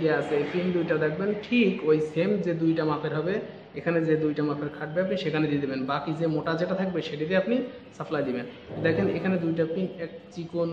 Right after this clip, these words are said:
মোটা চিকন আছে, তো এটা আমি কানেকশন দিলাম, দেওয়ার পরে এটা আমি দিলাম কানেকশন। দেওয়ার পরে দেখেন এখানে একটা মোটা পিন আছে, এই মোটা পিনটা আপনি কি করবেন, এবার সাপ্লাই যখন দিবেন তখন সাপ্লাই দুইটা থাকবে, একটা দিবেন ওভারলোডে, একটা দিবেন রিলের যে একটা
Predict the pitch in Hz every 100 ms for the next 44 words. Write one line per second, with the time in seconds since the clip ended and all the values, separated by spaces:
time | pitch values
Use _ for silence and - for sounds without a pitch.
0 | 165 160 156 160 160 165 160 - 160 160
1 | 165 165 160 165 - 190 185 208 254 -
2 | - - - - - - - - - -
3 | - - - - 165 156 156 151 - 156
4 | 160 147 143 127 127 127 131 127 - 170
5 | 208 208 - - 143 160 165 175 170 165
6 | 165 151 156 175 165 165 156 156 143 156
7 | 143 127 - - - - - - 165 165
8 | 160 156 175 170 - 147 156 147 156 165
9 | 170 175 185 196 - - - - 139 170
10 | 185 196 208 180 170 156 165 165 165 170
11 | 170 165 170 202 202 226 175 - 160 160
12 | 185 196 - 143 170 185 196 254 - -
13 | - 156 156 165 170 165 165 156 165 -